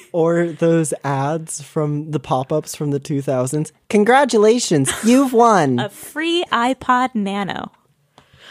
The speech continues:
Speaker 1: Yes. Yes.
Speaker 2: Only nineties kids.
Speaker 1: So Luigi wins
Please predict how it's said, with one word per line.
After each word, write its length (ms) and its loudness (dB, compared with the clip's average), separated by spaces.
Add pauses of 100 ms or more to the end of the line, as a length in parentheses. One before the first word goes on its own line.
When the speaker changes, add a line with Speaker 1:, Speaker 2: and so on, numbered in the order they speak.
(720)
Speaker 1:
Yes. 680 -4 (600)
Yes. 240 2
Speaker 2:
Only 200 2
nineties 460 -2
kids. 480 -4
Speaker 1:
So 440 0 (320)
Luigi 520 0
wins 680 -2